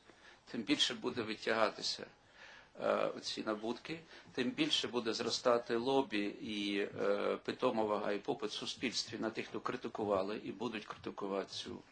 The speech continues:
угоду, і тим більше може виглядати привабливіше альтернатива, а саме митний союз. Тому що митний союз — це не є паперовий тигр. Це не є паперовий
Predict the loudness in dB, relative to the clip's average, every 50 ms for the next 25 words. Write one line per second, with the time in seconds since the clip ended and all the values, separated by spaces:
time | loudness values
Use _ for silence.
0 | -20 -20 -14 -12 -10 -8 -6 -6 -4 -4 -6 -8 -10 -14 -20 -20 -20 -20 -18 -20
1 | -10 -6 -6 -2 0 2 2 2 4 4 4 4 4 4 4 4 4 4 4 4
2 | 2 2 2 2 2 2 2 2 0 0 -2 -2 0 2 4 6 6 6 4 2
3 | -2 -4 -4 -4 -4 -4 -6 -6 -10 -12 -16 _ -18 _ -6 -6 -4 -4 -4 -4
4 | -4 -4 -2 -2 -2 -4 -4 -6 -10 -14 _ -20 -20 -20 -20 -20 -20 -20 _ _
5 | _ -18 -10 -6 -4 0 2 2 2 2 2 0 -2 -4 -10 -12 -10 -8 -6 -4
6 | -6 -6 -6 -8 -8 -10 -10 -12 _ _ _ _ _ -12 -8 -4 -4 -4 -4 -6
7 | -10 -12 -16 _ _ _ _ _ _ _ _ _ _ _ _ _ _ -20 -20 -20
8 | -20 -18 -18 -16 -16 -16 -18 -20 -20 -6 -2 0 2 2 4 4 6 8 8 8
9 | 8 6 4 4 4 2 0 2 2 2 2 2 0 0 0 2 2 2 4 2
10 | 2 2 0 0 4 6 6 6 6 4 2 0 0 -2 -2 -6 -14 _ _ _
11 | _ _ _ _ _ _ _ _ _ 0 2 2 2 0 -4 -10 -14 -20 -20 _
12 | _ _ -20 -20 -20 -20 -20 -20 -20 _ _ _ _ -20 _ _ _ _ _ _
13 | _ _ _ _ _ _ _ _ _ _ _ _ _ _ -10 -6 -4 -2 -2 0
14 | 0 2 0 0 2 0 -2 -2 -2 -2 -2 -4 -6 -8 -12